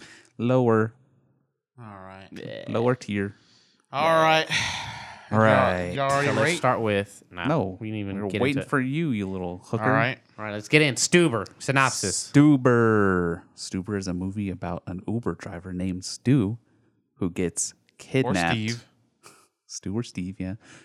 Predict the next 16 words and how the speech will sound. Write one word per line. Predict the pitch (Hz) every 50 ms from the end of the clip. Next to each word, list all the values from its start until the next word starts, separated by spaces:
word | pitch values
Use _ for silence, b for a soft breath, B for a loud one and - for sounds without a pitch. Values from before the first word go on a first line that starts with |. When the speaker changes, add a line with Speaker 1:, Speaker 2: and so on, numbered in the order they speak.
| B B B
Speaker 1:
Gets | - 98 - - -
kidnapped | - - - - 135 131 - 98 90 87 85 - - - - _ _ _ _ _ _ _ _ _ _ -
by | 104 90 85 85 87 80 78 - _ _ _ _
yoked | - 90 90 92 104 120 123 123 120 - - - -
police | - - 107 104 113 117 113 - -
officer. | 110 101 98 95 - - 90 - - 98 92 90 87 87 98 _ _ _ _ _ _ _ _ _ _ _ _ _ _ _ -
Can't | - 98 90
even | 87 87
remember | 87 85 82 82
his | 82 82 -
name. | 80 85
What | 92 104
was | 101 -
his | - 104 107
name? | 110 110 117 120 120 - _ _
Vic. | - 92 113 110 - - - - - -